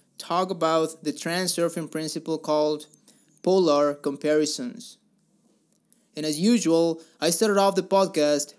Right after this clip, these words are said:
by reading the principle itself from the book Seventy-eight Days of Transurfing by Ba-, by Baden Zeeland. This principle is all about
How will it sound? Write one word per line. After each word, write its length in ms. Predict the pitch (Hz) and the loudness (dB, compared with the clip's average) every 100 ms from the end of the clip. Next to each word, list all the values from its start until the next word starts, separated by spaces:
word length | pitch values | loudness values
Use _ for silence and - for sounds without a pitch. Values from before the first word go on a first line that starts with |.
| - | -4
by 400 | 143 147 147 143 | 0 2 2 0
reading 320 | 143 165 185 | -2 -2 0
the 100 | 165 | -2
principle 680 | 160 160 156 170 170 170 170 | -2 -6 -6 -8 -4 -4 -2
itself 640 | 147 - - 160 165 170 - _ _ | -6 -6 -2 0 -2 -4 -16 _ _
from 180 | - 160 | -8 -4
the 80 | 147 | -2
book 400 | 165 185 180 - | 2 2 0 -6
Seventy-eight 720 | - 180 202 202 185 180 165 | -4 -2 -2 -2 0 0 0
Days 260 | 165 170 | 0 0
of 140 | 165 143 | -2 -6
Transurfing 920 | - 160 160 - 165 160 - 143 143 | -8 -6 -6 -2 -2 -2 -6 -8 -8
by 100 | 135 | -8
Ba-, 280 | 139 135 - _ | -6 -6 -6 _
by 80 | 143 | -8
Baden 360 | 139 143 151 139 | -4 -2 -2 -4
Zeeland. 520 | 147 156 143 - - _ _ _ _ _ _ _ _ _ _ _ _ _ _ _ _ _ _ _ _ _ _ _ _ _ - - _ | -4 -4 -6 -12 -18 _ _ _ _ _ _ _ _ _ _ _ _ _ _ _ _ _ _ _ _ _ _ _ _ _ -18 -18 _
This 160 | 185 196 | -2 0
principle 720 | 190 208 196 160 160 160 151 | 0 0 0 0 0 0 -2
is 140 | 143 | -6
all 180 | - 180 | -2 -2
about 480 | 165 151 156 151 | 0 2 2 0